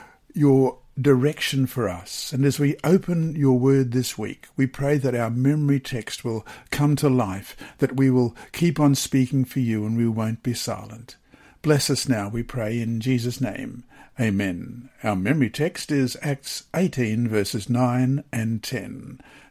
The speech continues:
"Do not be afraid. Keep on speaking. Do not be silent. For I am with you, and no one is going to attack and harm you, because I have many people in this city."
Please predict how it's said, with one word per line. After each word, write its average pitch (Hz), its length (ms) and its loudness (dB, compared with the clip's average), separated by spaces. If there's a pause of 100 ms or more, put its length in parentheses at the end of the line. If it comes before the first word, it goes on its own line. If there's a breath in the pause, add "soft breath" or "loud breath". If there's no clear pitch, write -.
"Do 139 160 6
not 156 320 4
be 101 160 0
afraid. 87 800 -4
Keep 156 280 2
on 156 200 2
speaking. 135 640 -2 (240 loud breath)
Do 160 100 4
not 151 260 4
be 160 120 2
silent. 143 580 -2 (220 soft breath)
For - 340 2
I 160 300 4
am 147 340 2
with 131 340 2
you, - 300 -4 (200 loud breath)
and 127 240 6
no 165 200 6
one 165 180 4
is 131 140 6
going 120 340 4
to 113 140 0
attack 117 420 -2
and 104 140 -4
harm 151 360 2
you, 104 160 0
because 135 400 2
I 147 200 2
have 143 180 2
many 156 380 2
people 110 580 -4
in 131 340 2
this 117 360 -2
city." - 640 -6